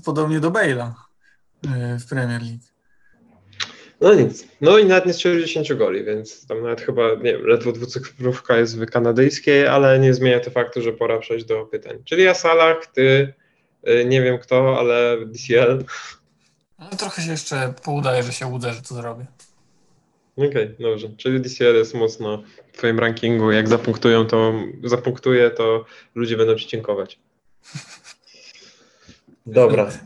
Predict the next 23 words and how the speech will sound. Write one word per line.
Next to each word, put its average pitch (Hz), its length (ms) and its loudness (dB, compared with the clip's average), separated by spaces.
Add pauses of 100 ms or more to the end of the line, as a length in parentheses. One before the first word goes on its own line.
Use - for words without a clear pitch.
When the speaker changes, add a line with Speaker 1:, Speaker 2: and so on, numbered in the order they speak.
(760)
Speaker 2:
Szybkie 190 320 0
pytania. 120 440 4
Łukasz, 131 500 2
Dallas, 156 520 4
czy 143 180 -2
on 135 80 2
jest 127 140 -4
must 117 240 -10
have'em 101 360 -6 (180)
na 110 180 -8
tę 113 120 -18
końcówkę 110 440 -10
sezonu? 104 440 -10 (800)
Speaker 1:
Myślę, 233 160 -20
że 160 100 -20
tak. 131 160 -20 (1400)
Speaker 2:
I 143 60 -6
w 135 60 -10
sumie 165 280 4
kwestie 160 500 4
sprzedażowe, 127 720 0
no 107 80 -4
bo 110 120 0